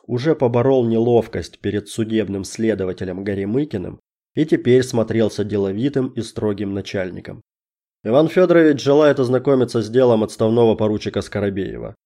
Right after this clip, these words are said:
и помочь нам в скорейшем его завершении. Я ведь правильно выразился, что вы желаете именно помочь, а не отобрать у нас это дело и вести самостоятельное расследование без нашего участия?» перевёл на меня взор Владимир Александрович.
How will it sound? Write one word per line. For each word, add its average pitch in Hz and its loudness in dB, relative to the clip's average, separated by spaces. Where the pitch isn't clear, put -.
и 110 -4
помочь 147 4
нам 127 2
в 101 -6
скорейшем 117 2
его 104 0
завершении. 98 -8
Я 117 4
ведь 117 0
правильно 139 4
выразился, 101 2
что - -4
вы 104 2
желаете 104 0
именно 101 0
помочь, 131 -2
а 104 -2
не 104 0
отобрать 117 0
у 113 2
нас 98 -2
это 104 -2
дело 107 2
и 123 0
вести 123 0
самостоятельное 110 0
расследование 113 0
без 95 -6
нашего 104 -4
участия?» - -6
перевёл 107 2
на 98 -2
меня 98 -2
взор 113 -2
Владимир 95 -6
Александрович. 95 -10